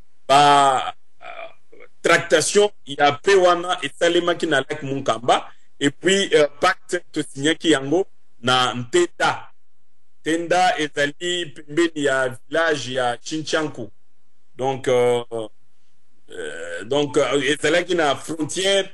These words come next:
entre Kasai oriental actuel na Kasai occidental actuel.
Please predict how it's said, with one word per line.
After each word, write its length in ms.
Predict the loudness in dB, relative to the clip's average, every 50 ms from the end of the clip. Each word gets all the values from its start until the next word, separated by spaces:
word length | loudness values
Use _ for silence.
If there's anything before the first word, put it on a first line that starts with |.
| -14 -16 -16 -14 -14 -14 -14 -14 -14 -14 -8 -2
entre 500 | 0 2 2 0 0 -2 0 0 0 0 -2 -8 -14 -16 -16 -6
Kasai 440 | -2 0 0 2 2 4 2 4 4
oriental 720 | 4 2 2 0 0 -2 -2 -2 -2 -2 -2 -2 -2 -2 -2 -2
actuel 420 | -2 -2 -2 -2 -2 -2 -2 -2 -4
na 180 | -4 -4 -4 -4
Kasai 400 | -4 -6 -8 -8 -6 -4 -4 -4
occidental 760 | -4 -4 -6 -10 -8 -2 0 0 0 0 0 -2 -2 -2 -4 -2 0
actuel. 420 | 0 0 0 -2 -4 -4 -4 -4